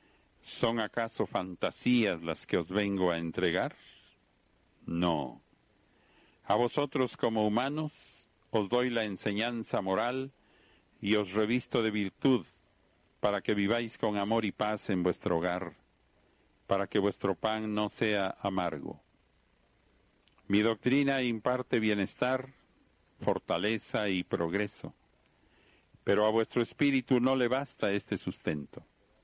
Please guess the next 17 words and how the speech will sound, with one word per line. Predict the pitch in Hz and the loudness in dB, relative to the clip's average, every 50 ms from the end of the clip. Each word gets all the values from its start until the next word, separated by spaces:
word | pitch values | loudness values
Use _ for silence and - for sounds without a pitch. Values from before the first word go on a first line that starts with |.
| _ _ _ _ _ _ _ _ _ _ _ _ _ _ | _ _ _ _ _ _ _ _ _ _ _ _ _ _
Al | - 90 90 98 | -4 0 0 0
espíritu | 95 - - 143 139 139 139 135 - 135 | 0 0 0 0 0 0 0 2 2 2
le | 123 123 127 | 4 4 0
hace | 135 135 - 143 120 | 0 -2 -2 -4 -2
falta | - 139 135 135 123 - 127 120 | -2 -2 -4 -4 -4 -2 0 0
un | 127 131 131 | 2 2 2
manjar | 123 120 113 110 107 - 123 127 127 120 | 2 2 0 -2 -4 -2 -2 -2 -2 -2
superior | - - 120 104 - - 104 101 113 123 135 139 135 120 - | 0 2 2 2 4 0 0 2 2 2 4 4 2 0 0
para | - 101 95 92 | 0 -2 -2 -2
continuar | - - 95 90 87 - 98 92 98 110 117 113 104 | -2 -2 -2 -2 0 0 0 2 2 2 0 0 -2
después | 95 90 - - - 117 110 | -4 -4 -6 -2 -2 -2 0
de | 107 107 98 | 2 0 0
la | 95 | 0
muerte | 92 98 104 110 110 110 - - 95 | 0 0 0 0 -2 -2 0 0 0
de | 87 80 | 0 0
su | - - 92 | -2 -2 0
materia, | 80 82 80 - 110 120 123 120 117 123 123 | 0 -2 0 0 0 0 2 0 0 -2 -2